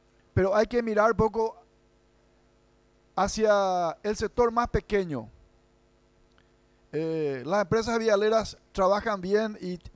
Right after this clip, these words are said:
por supuesto que tienen también nuestro apoyo para seguir construyendo rutas en el país.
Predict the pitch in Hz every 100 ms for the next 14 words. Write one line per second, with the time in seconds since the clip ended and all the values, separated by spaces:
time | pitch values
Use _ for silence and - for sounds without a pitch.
0 | - 185 160 190 196 196 175 175 185 190
1 | 175 156 175 180 180 170 139 170 170 165
2 | 170 - _ _ - 160 160 151 165 190
3 | 185 151 160 185 165 165 175 175 165 175
4 | 170 123 139 -